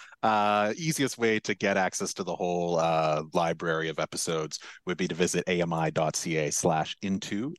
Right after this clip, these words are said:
dash you, uh, or search for Into You on your favorite podcast platform. And very much to your point, Brock, they do get into that aspect of,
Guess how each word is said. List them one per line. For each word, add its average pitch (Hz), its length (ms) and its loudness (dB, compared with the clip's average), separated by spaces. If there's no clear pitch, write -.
dash 87 440 0
you, 85 420 -8
uh, 92 180 2
or 95 160 0
search - 300 0
for 92 260 -4
Into 90 260 -2
You 82 300 -6
on 82 140 -6
your 80 80 -6
favorite 78 340 -2
podcast 87 540 0
platform. 101 560 0
And 120 160 2
very 139 220 2
much 123 280 0
to 113 120 -4
your 92 160 -2
point, 87 320 -2
Brock, 82 280 2
they 95 100 2
do 98 240 -2
get 87 180 2
into 87 240 0
that 82 220 4
aspect 82 520 0
of, 90 480 0